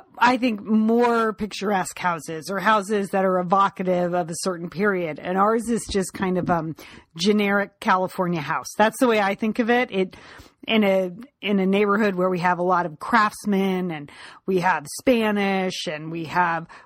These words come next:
we have one house that looks like a ski chalet. I'm not kidding you, like a giant Swiss chalet. And, uh, you know, instead we have, like, you know, a greenhouse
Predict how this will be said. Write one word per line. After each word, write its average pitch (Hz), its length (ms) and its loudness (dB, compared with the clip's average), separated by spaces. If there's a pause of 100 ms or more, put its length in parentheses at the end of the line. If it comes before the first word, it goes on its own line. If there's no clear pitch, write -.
we 220 80 4
have 208 120 6
one 254 220 4
house 226 320 0
that 196 160 0
looks 196 240 -4
like 175 200 -2
a 156 100 -6 (140)
ski 240 260 2
chalet. 220 560 2
I'm 185 100 -4
not 180 220 0
kidding 214 260 0
you, 208 140 2
like 180 180 -2
a 180 60 -8
giant 180 360 0
Swiss - 280 -2
chalet. 208 760 0
And, 147 120 -8 (880)
uh, 196 60 -4
you 208 240 2
know, 180 200 -2
instead 208 540 0
we 226 180 2
have, 208 260 0
like, - 120 -8 (680)
you 359 100 4
know, 277 160 4
a 262 100 2
greenhouse 240 440 2